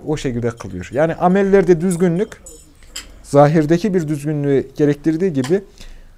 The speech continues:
kalpteki ihlasın da düzgün olması. Riya için, suma için, gösteriş için,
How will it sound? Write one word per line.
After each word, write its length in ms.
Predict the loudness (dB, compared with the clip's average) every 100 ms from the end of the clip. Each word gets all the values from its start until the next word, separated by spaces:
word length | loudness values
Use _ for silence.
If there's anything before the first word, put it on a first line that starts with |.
| -18 4
kalpteki 680 | 4 4 2 -2 0 -2 -2
ihlasın 640 | -6 -2 2 2 0 -4
da 120 | -4 -4
düzgün 300 | -6 -4 -4
olması. 500 | -2 -4 -8 -12 -20 -20 -20 _ _ _ -20 _ _ _ -2
Riya 260 | 4 6
için, 220 | 4 0 -10
suma 320 | -8 -4 -4
için, 240 | -6 -4
gösteriş 520 | -2 -2 -2 -4 -4
için, 220 | -10 -12